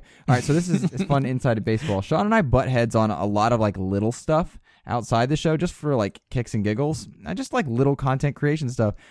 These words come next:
Speaker 1: about titles being one of 'em. And I'm looking through your titles. You
Speaker 2: Yeah.
Speaker 1: have some hilarious puns in here.
Speaker 2: They used to be good. They used to be good.
Speaker 1: They, they used,
Speaker 2: Then
Speaker 1: they used
Speaker 2: Babbitt
Speaker 1: to
Speaker 2: had
Speaker 1: be
Speaker 2: to
Speaker 1: good.
Speaker 2: meddle with everything.
Speaker 1: Forza Horizon
Speaker 2: Yeah,
Speaker 1: four.
Speaker 2: man.
Speaker 1: That was episode
Speaker 2: <laughs>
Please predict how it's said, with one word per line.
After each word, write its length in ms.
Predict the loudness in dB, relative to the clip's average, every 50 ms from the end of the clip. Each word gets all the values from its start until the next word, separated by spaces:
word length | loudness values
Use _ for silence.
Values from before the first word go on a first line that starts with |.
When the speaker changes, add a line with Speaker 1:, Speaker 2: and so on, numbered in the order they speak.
| -20 _ _ _ _ _
Speaker 1:
about 420 | -6 -4 0 2 2 2 0 -2 -6
titles 440 | -6 -2 0 2 2 2 2 2
being 200 | 2 2 2 2
one 120 | 2 2 2
of 80 | 2
'em. 100 | 2 0
And 140 | 0 0 0
I'm 100 | 0 2
looking 240 | 2 0 0 0 0
through 140 | 0 2 2
your 120 | 2 0
titles. 460 | -2 -2 -2 0 0 2 2 0 0
You 100 | 0 2
Speaker 2:
Yeah. 140 | 4 4 4 4
Speaker 1:
have 80 | 4
some 200 | 2 0 0 0
hilarious 720 | 0 -2 -4 -2 0 2 2 2 4 2 2 2 0 -2 -4
puns 400 | -4 -2 0 0 2 2 0 0
in 100 | -2 -4
here. 160 | -4 -2 2
Speaker 2:
They 80 | 4
used 180 | 4 4 4 4
to 40 | 4
be 100 | 4 4 6
good. 300 | 6 6 6 6 2 -4 -18 _ _ _ -12 -4
They 120 | -2 0
used 160 | 0 0 0 -2
to 80 | 0
be 80 | 0 2
good. 160 | 4 4 4
Speaker 1:
They, 60 | 4 4
they 80 | 2
used, 180 | 4 4 4 4
Speaker 2:
Then 100 | 4 4
Speaker 1:
they 80 | 6 6
used 80 | 8
Speaker 2:
Babbitt 180 | 8 8 8 8
Speaker 1:
to 40 | 8 6
Speaker 2:
had 60 | 6
Speaker 1:
be 40 | 6
Speaker 2:
to 60 | 4
Speaker 1:
good. 60 | 4
Speaker 2:
meddle 200 | 6 6 6 6
with 100 | 6 6
everything. 460 | 6 6 4 2 0 0 -2 -4 -6 _ _ _ -16 -12 -12 -12 -12 _ _
Speaker 1:
Forza 500 | _ -2 2 4 4 4 4 2 0 2
Horizon 1000 | 2 2 2 4 4 4 4 4 2 0 -2 2 2 4 4 4 4 2 2 4 4
Speaker 2:
Yeah, 360 | 6 8 8 8 8 8 8
Speaker 1:
four. 80 | 6
Speaker 2:
man. 200 | 6 8 8 6 6 4 -4 -20 -16 -12 -12 -12 -12 -12 -8 -4
Speaker 1:
That 180 | 0 0 0 2
was 120 | 2 2
episode 640 | 2 2 2 0 0 2 2 4 4 6 4 2 2 0
Speaker 2:
<laughs> 120 | -2 0